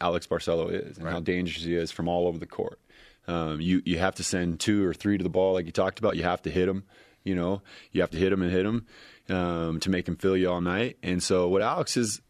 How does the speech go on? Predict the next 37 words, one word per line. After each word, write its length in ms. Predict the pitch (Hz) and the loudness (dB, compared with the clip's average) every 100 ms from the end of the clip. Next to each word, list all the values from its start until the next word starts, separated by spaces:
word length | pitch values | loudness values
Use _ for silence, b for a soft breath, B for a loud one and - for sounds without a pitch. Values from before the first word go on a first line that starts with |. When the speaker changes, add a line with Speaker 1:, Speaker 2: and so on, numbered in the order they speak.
| _ | _
Speaker 1:
you 100 | 113 | -2
know, 180 | 98 92 | 0 2
the 100 | 113 | 2
reason 200 | 175 143 | 2 2
he's 120 | 120 | 2
really, 180 | 120 117 | 2 2
really 140 | 113 98 | 2 2
efficient 360 | 117 123 127 | 0 0 0
and 220 | 104 92 | 0 0
he's 160 | 92 87 | -2 0
one 100 | 101 | -2
of 60 | 90 | 2
the 80 | 95 | 0
best 140 | - | 0
players 240 | 98 90 | 0 0
in 80 | 82 | -2
the 80 | 80 | -6
country 500 | - - 95 123 107 | -6 -4 -2 0 2
is 200 | 85 - b b b b | 0 -2 b b b b
he'll 140 | 143 | 2
make 220 | 135 160 139 | 4 2 4
the 60 | |
right 220 | 104 92 | 2 2
play, 220 | - - - - _ b b b - | 0 -2 -2 -8 _ b b b 0
right? 240 | 98 98 | 2 4
He's 200 | 101 107 | 2 2
gonna 160 | 113 104 | 2 0
trust 320 | - 117 - | 2 0 0
his 140 | 98 | -6
teammate. 240 | - 110 92 | -2 0 0
He's 100 | 87 | -2
gonna 120 | 92 | -4
trust 300 | 90 107 104 | 0 0 0
the 60 | 104 | 0
open 240 | 98 - | 0 0
man, 340 | 92 98 123 131 B B B B B | -2 -2 -4 -8 B B B B B
and, 440 | - 101 98 95 | -2 0 2 0